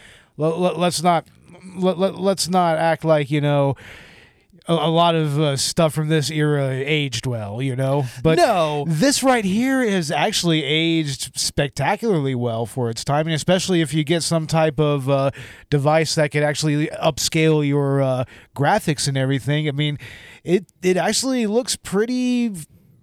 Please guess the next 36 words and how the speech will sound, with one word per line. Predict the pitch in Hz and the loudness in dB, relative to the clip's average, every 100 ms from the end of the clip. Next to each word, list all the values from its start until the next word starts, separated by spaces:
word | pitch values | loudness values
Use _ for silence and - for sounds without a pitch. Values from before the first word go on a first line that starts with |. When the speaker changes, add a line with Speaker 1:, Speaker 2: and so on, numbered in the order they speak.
| 156 - | -20 -20
Speaker 1:
pretty | - 139 165 202 233 226 202 | -16 -12 -6 -4 -2 -2 -4
fluid, | - 175 247 247 117 76 | -2 0 2 2 0 -6
you | 85 101 135 | -8 0 0
know? | 135 139 | 2 2
Speaker 2:
Yeah. | 151 143 120 117 _ _ - - _ | 2 2 0 -6 _ _ -20 -20 _
Yeah, | 175 190 190 | 2 2 2
I, | 175 185 147 | -2 -8 -10
you | 175 202 | -4 0
know, | 220 220 | 2 2
I, | 202 202 190 | 2 0 0
I | |
would | 214 | 0
like | 202 208 | 0 -2
to | 185 | -4
see | 175 175 | -8 -8
this | 165 156 | -8 -10
game | - 151 143 | -8 -6 -6
enhanced | 131 139 143 - | -6 -8 -8 -10
a | |
little | 139 127 123 | -10 -8 -6
bit. | 127 127 | -4 -2
I | |
mean, | 135 | -2
I | 135 | -2
bet | 135 156 | -2 -4
you | 143 | -6
could | - 147 131 | -6 -6 -4
make | 127 123 | -8 -10
it | 120 | -14
pop | - 131 - | -8 -6 -2
out | 131 131 | -2 -2
a | |
little | 123 120 | -6 -6
bit | 120 117 | -8 -8
more, | 123 123 123 | -6 -4 -4
and, | 120 | -6